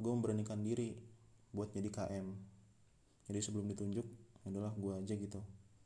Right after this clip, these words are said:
Mencalonkan diri kan. Hasilnya alhamdulillah,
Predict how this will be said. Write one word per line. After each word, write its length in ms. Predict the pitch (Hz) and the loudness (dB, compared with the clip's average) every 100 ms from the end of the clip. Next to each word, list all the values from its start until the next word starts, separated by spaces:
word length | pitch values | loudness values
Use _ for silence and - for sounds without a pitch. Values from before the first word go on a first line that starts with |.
| - - - - - 101 | -20 -20 -20 -20 -10 -8
Mencalonkan 400 | 104 98 104 98 | -4 -4 -2 -4
diri 160 | 95 98 | -2 -4
kan. 160 | 95 98 107 - - - - - - - - - - - - | -2 -4 -8 -14 -20 -20 -20 -20 -20 -20 -20 -20 -20 -20 -4
Hasilnya 560 | 110 - 120 104 107 139 | 0 4 4 4 4 2
alhamdulillah, 640 | 135 117 113 135 120 117 | 0 0 2 2 0 -2